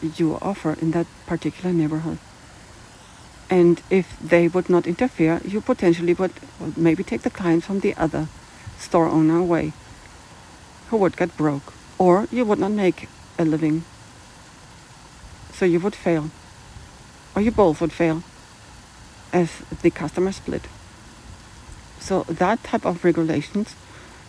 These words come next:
is not precisely a rule, it's just organizing.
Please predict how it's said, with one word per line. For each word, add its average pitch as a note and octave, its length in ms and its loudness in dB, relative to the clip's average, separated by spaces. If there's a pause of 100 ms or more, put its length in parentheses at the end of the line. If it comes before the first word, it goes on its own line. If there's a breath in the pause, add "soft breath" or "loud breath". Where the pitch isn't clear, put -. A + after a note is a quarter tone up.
(580 loud breath)
is A#3+ 140 -2
not G#3 160 2
precisely - 540 -2
a G#3+ 80 4
rule, D#3+ 260 0 (120)
it's - 220 -12
just E3+ 300 -4 (240)
organizing. D#3 720 0